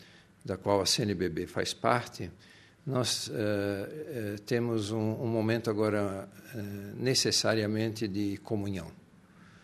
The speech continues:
Nossa última nota,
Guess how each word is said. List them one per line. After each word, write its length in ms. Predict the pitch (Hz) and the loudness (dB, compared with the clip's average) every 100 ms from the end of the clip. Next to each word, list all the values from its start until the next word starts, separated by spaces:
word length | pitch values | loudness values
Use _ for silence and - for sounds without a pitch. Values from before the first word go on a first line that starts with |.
| - - - - - - - - | -20 -20 -20 -20 -20 -20 -16 -4
Nossa 720 | 117 107 110 - - 104 101 101 | 2 4 4 2 2 2 2 4
última 420 | 117 117 101 92 | 2 0 0 2
nota, 580 | 98 101 95 - 90 | 4 4 4 -2 -6